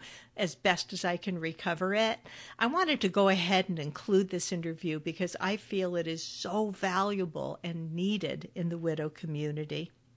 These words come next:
Stick around to the end so I can tell you more about Widow Coach training. And with no further ado,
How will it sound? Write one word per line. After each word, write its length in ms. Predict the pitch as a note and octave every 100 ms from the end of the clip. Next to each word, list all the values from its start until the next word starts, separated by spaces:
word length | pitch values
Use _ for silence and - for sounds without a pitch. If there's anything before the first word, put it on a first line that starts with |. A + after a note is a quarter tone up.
| _ _ - _ _ _ _ _ _ - -
Stick 420 | - - A3+ -
around 440 | A#3+ G3+ G3+ A#3
to 100 | A#3+
the 220 | A#3+ B3
end 320 | F3 E3+ B3+ - - - - -
so 200 | - A3
I 100 | F#3+
can 240 | F#3+ G#3+
tell 240 | G3+ G#3+ F#3+
you 160 | F3+
more 400 | E3+ F3 F3+ G3
about 380 | A3 F#3 F3 -
Widow 180 | F#3 F#3+
Coach 400 | F#3+ G3+ F#3 -
training. 440 | - F3+ F#3+ E4+ F4 - - - - - _ _ _
And 180 | G#3 G3+
with 260 | F#3 G3+ G3+
no 380 | G3+ G3+ A3 A#3
further 420 | - G#3+ G3 F#3
ado, 420 | E3+ D3 C3